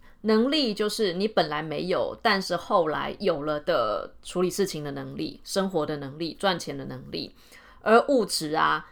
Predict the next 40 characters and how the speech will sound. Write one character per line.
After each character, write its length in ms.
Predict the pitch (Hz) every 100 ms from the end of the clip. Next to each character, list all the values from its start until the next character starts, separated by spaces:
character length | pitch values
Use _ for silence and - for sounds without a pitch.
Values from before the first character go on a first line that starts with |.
| _
只 180 | - 185
要 160 | 220 220
是 300 | 247 220 202
占 280 | 233 196 190
用 220 | 196 180
物 140 | 202 180
理 120 | 143
性 200 | - 175
空 240 | 165 160
间 180 | 160 160
的 120 | 151
都 240 | 139 156 160
算 260 | 180 147 139
物 180 | - -
质。 360 | - - - - - - - - _ _ - - - - -
我 100 | -
记 160 | 233 359
得 120 | 262
我 100 | 233
好 100 | 196
像 180 | 190 214
在 140 | 208
上 240 | 202 202 196
一 40 |
集 140 | 175 170
节 220 | 160 156
目 200 | 196 180
当 200 | 180 175
中 180 | 185 165
有 140 | 170
讲 260 | 175 147 170
到 200 | 175 165
说 400 | - 165 165 - - -
要 200 | 214 180
大 180 | 196 170
家 420 | 165 160 156 175
各 200 | 214 180
种 280 | - 151 147
省 240 | - 135 -
钱， 440 | - - - 175